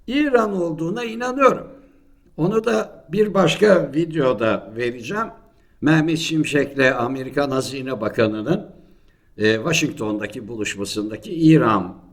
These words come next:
faslı önemlidir. Oraya bakacaksınız. Ben yayınlayacağım o videoda Allah sağlık verirse. Şimdi mesela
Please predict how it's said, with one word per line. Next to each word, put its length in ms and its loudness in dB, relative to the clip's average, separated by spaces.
faslı 500 0
önemlidir. 920 2
Oraya 440 4
bakacaksınız. 920 -2
Ben 380 -2
yayınlayacağım 760 -4
o 140 -12
videoda 440 -12
Allah 280 -10
sağlık 500 -20
verirse. 380 -18
Şimdi 640 -6
mesela 680 6